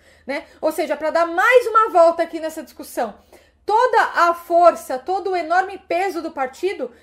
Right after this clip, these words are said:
se converteu num obstáculo. A burocracia da social-democracia alemã foi capaz de conter toda e qualquer oposição à guerra imperialista, né? Como colocou, inclusive, meu camarada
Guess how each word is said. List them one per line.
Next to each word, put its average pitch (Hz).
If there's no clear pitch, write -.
se -
converteu 349
num 381
obstáculo. 392
A 427
burocracia 370
da 294
social-democracia 302
alemã 269
foi 359
capaz 381
de 370
conter 403
toda 494
e 466
qualquer 427
oposição 427
à 370
guerra 381
imperialista, 370
né? 269
Como 392
colocou, 349
inclusive, 330
meu 285
camarada 294